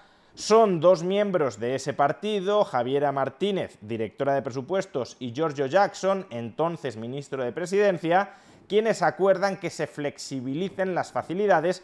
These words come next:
para que las administraciones regionales puedan transferir fondos de manera opaca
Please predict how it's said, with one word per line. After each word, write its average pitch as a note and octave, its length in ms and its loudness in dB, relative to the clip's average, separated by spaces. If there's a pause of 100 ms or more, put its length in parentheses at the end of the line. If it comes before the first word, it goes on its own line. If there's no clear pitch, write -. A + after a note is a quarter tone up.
para G3+ 420 8
que G3+ 240 0
las F#3+ 200 2
administraciones C#3+ 720 -4
regionales F3+ 560 -2
puedan F#3 420 -2
transferir D#3 560 -2
fondos F3 560 -2
de A#2 80 -6
manera D3+ 560 0
opaca F#3 800 4